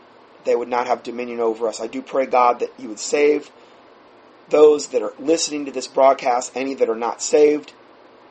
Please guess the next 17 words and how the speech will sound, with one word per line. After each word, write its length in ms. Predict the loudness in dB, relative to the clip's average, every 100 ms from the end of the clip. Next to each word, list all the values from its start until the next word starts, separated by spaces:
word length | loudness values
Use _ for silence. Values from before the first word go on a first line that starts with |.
| -16
In 60 | -10
the 60 |
name 240 | -4 -2 -2
of 100 | -6
Jesus 400 | -8 -8 -10 -12
Christ, 420 | -2 0 2 -2
I 60 |
pray 220 | -8 -6 -6
your 140 | -8
convicting 540 | -14 -8 -6 -6 -10
power, 380 | -8 2 4 4
your 100 | 0
fear 300 | -8 -2 0
would 100 | 0
be 80 | -2
upon 360 | -8 -4 -4 -4
them, 240 | -6 -8